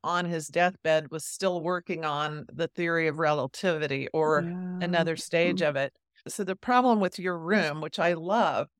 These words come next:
Speaker 1: that you have a work in progress, is that if eighty percent of the people shame you about it, that's the problem. It's not, you know, having a work in progress. Now,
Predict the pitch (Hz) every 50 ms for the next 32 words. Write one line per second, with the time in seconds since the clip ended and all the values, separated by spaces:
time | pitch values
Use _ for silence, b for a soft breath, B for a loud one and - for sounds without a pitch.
0 | _ - 165 165 185 185 170 156 165 156 151 151 151 - 160 151 - - 220 240
1 | 240 233 120 104 - - - - - - 165 - - 190 180 175 185 190 180 175
2 | 175 170 - _ _ _ _ _ _ 190 190 - - 175 170 - 202 226 233 -
3 | 220 202 - 220 202 196 185 180 - - - 208 190 - - 175 170 165 170 165
4 | 160 160 - _ _ _ _ - - - - 226 202 208 220 214 208 190 185 170
5 | 160 139 151 139 143 147 147 147 147 156 156 - - _ _ _ _ _ _ _
6 | _ - 196 220 240 - - - 165 - - 175 160 147 139 - 78 92 - -
7 | - 185 - - 208 196 190 196 196 - - _ _ _ _ _ _ 190 190 165
8 | 151 151 143 - 220 233 226 226 233 220 220 196 196 202 190 - 190 170 - -
9 | 190 185 185 170 160 160 - - - 180 202 254 339 370 302 202 175 190 214